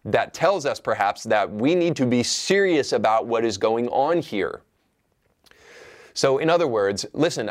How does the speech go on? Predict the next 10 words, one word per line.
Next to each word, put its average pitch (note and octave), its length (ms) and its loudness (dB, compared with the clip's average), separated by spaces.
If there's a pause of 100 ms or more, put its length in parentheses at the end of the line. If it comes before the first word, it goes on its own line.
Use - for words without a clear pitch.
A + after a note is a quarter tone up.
I A#2+ 80 2
agree. A2 460 0
Be B2 260 0
cool, D#3 600 0 (200)
be, A#2 420 0 (180)
don't A2 200 0
be A#2+ 120 2
a F#2+ 80 2
hothead, C3+ 640 0 (560)
but C#3 280 -2